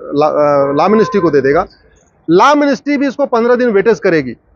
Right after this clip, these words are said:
हमें पूरा भरोसा है कि जो संसद का आगामी सत्र है, इसमें ये introduce हो जाएगा,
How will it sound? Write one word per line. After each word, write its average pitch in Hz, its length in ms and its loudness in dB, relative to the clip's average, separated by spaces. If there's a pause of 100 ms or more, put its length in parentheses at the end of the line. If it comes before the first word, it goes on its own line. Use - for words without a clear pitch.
(100)
हमें 233 160 2
पूरा 240 260 0
भरोसा 214 420 0
है 214 140 2
कि 220 180 -4
जो 202 340 2
संसद 180 400 -4
का 196 80 0
आगामी 160 320 0
सत्र 175 280 -2
है, 143 180 -2
इसमें 208 220 -2
ये 214 80 2
introduce 247 360 2
हो 190 100 2
जाएगा, 127 320 0